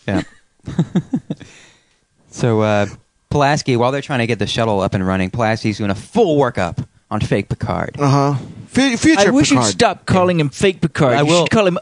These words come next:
Speaker 3: other Picard.
Speaker 1: I will call, I will call him something else shortly.
Speaker 3: Other Picard.
Speaker 1: Yes. But, uh, Picard tells her to wake him up, 'cause I need to know what's going on.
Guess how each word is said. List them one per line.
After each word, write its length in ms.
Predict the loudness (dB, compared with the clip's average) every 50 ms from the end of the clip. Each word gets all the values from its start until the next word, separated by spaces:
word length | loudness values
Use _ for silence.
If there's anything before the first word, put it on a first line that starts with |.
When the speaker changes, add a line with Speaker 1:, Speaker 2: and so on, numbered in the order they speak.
| _ 0
Speaker 3:
other 300 | 2 2 4 2 2 2
Picard. 520 | 2 0 0 2 2 2 2 2 2 0
Speaker 1:
I 100 | 2 2
will 120 | 2 2
call, 360 | 0 0 0 0 0 0 -2 -2
I 80 | -2 0
will 120 | 0 0
call 200 | -2 -2 -2 -2
him 100 | -2 -2
something 320 | -4 -6 -8 -8 -8 -8 -8
else 140 | -8 -8 -8
shortly. 400 | -6 -4 -4 -4 -6 -10 -12 -14 -8 _ 0
Speaker 3:
Other 200 | 2 2 2 0
Picard. 580 | -2 -2 -4 -4 -4 -6 -6 -8 -12 -16 -12 -6
Speaker 1:
Yes. 440 | -4 -4 -4 -4 -6 -10 -16 -20 -20 _ _ _ _ _ _ _ _ _ -4
But, 240 | -4 -4 -2 -2
uh, 360 | 0 0 2 2 2 0 -2 -4 -6 _ _ _ _ _ _ _ _ _ _
Picard 400 | -6 -4 0 0 0 0 0 0
tells 260 | 0 0 0 0 0
her 160 | 0 0 0 0
to 240 | 0 0 -2 -2 -4 -4
wake 180 | -4 -2 -2 -2
him 120 | -2 -4
up, 140 | -4 -6 -8 -12 -14 _ _ _ _ _ _ _ _ _ _ _ _ _
'cause 80 | -4 -2
I 200 | 0 0 0 0
need 160 | -2 -2 -2
to 60 | -2
know 140 | -2 0 0 0
what's 140 | -2 -4
going 280 | -6 -6 -6 -6 -8 -12
on. 240 | -16 -16 -16 -18